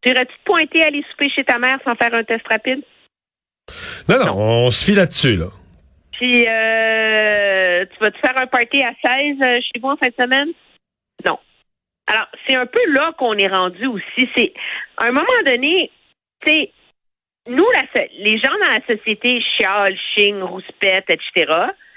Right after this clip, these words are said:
Speaker 1: Le, le milieu du sport est collé au plafond, les restaurateurs se déchirent les cheveux, euh, les artistes s'époumonnent. Puis là, le gouvernement dit, « OK, fine. »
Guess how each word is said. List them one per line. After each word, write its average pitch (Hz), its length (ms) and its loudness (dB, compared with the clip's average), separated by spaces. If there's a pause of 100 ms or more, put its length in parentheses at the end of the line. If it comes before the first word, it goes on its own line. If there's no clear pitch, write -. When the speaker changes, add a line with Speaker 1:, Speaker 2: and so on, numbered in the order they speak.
(460)
Speaker 1:
Le, 170 500 2
le 196 120 2
milieu 233 260 0
du - 80 -20 (140)
sport 233 340 0
est 190 100 0
collé 196 220 0
au 190 80 0
plafond, 247 680 0
les 233 140 2
restaurateurs 208 840 0
se 208 60 0
déchirent 170 340 -4
les 151 180 -2
cheveux, 269 920 2
euh, 180 400 0 (460)
les 208 160 0
artistes 240 520 -2 (200)
s'époumonnent. 262 880 0 (580)
Puis 247 100 -10
là, 330 340 0
le 262 60 2
gouvernement 240 920 0 (120)
dit, « 247 100 0
OK, 262 320 -2 (1400)
fine. » 285 300 2